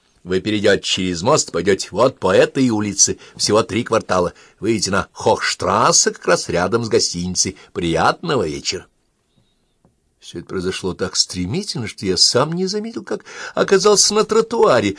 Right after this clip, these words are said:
а Серый помахал мне рукой, свернул в ближайший переулок и скрылся. Я даже поблагодарить его толком не успел. Однако советом собирался воспользоваться. Ночевать где-то надо было, так почему бы не попробовать устроиться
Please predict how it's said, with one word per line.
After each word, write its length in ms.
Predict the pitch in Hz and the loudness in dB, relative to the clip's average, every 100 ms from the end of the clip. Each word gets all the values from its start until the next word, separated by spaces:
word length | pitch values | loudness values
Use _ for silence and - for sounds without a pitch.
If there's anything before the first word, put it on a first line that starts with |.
| - - | -10 0
а 140 | 110 | 2
Серый 420 | 104 - 110 95 92 | 2 2 2 2 0
помахал 480 | 95 92 - 92 | -2 -2 2 0
мне 160 | 90 92 | 2 0
рукой, 480 | 95 95 - 247 214 - | 0 -2 -2 -2 -4 -10
свернул 560 | - - 120 123 135 101 | -4 0 2 4 2 0
в 40 | |
ближайший 580 | 92 104 95 95 90 101 | -2 -2 2 2 0 -6
переулок 440 | 85 160 247 226 - - | -6 -6 -6 -8 -12 -14
и 140 | 208 | -6
скрылся. 540 | 220 - 104 80 - - - | -4 -4 -6 0 0 0 -12
Я 100 | 87 | -6
даже 260 | 95 101 - _ _ | -4 -4 -8 _ _
поблагодарить 640 | - 107 95 113 175 139 - | -14 -8 2 2 4 -2 -4
его 100 | 82 | -6
толком 380 | - 92 - 98 | -8 -8 -8 -12
не 80 | |
успел. 380 | 107 - 143 139 _ _ _ _ _ _ _ _ _ - | -8 -8 -10 -14 _ _ _ _ _ _ _ _ _ 2
Однако 540 | 123 143 208 254 143 | 4 4 2 2 2
советом 500 | 107 117 143 190 104 | 2 2 0 -2 -4
собирался 580 | 90 - 87 87 95 - | -6 -4 -2 -2 -2 -2
воспользоваться. 840 | 98 92 - 95 92 101 95 - - _ _ - - - | -2 -4 -4 -4 -4 -6 -6 -6 -8 _ _ -20 -18 -10
Ночевать 500 | 101 98 - 107 104 | -6 -4 0 2 2
где-то 420 | 87 101 - 95 | 2 0 2 2
надо 380 | 95 123 196 143 | 4 0 0 -2
было, 260 | 95 92 92 | 2 0 0
так 200 | - - | -6 -16
почему 260 | - 101 | -10 -6
бы 140 | 85 92 | -6 -4
не 80 | 92 | -2
попробовать 580 | 98 95 98 95 104 | -2 0 -2 -2 -8
устроиться 560 | 113 - 107 107 110 | -6 -4 -2 -2 -2